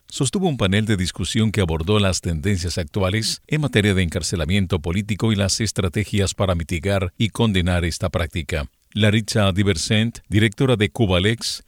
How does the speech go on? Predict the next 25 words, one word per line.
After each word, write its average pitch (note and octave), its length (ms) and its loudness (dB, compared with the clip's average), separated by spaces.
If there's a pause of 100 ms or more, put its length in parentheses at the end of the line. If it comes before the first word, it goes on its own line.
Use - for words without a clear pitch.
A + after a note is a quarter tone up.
una D#3 240 0
organización G#2 680 2
sin E2+ 160 0
fines G2 320 2
de F2 80 2
lucro F#2 280 0
especializada F#2+ 720 0
en F2+ 80 0
brindar F2 340 0
asistencia F2+ 580 -2
legal F2+ 380 2
a - 60 -4
víctimas F2 480 0
de D#2 100 -4
violaciones F#2+ 640 -2
de G2 140 2
derechos E2 560 -2
humanos, F#2 500 -2 (140)
dijo G2+ 360 0
en F#2 80 2
el F2 100 0
evento G2+ 380 2
que G2 300 0
en G#2 140 4
Cuba F2+ 420 2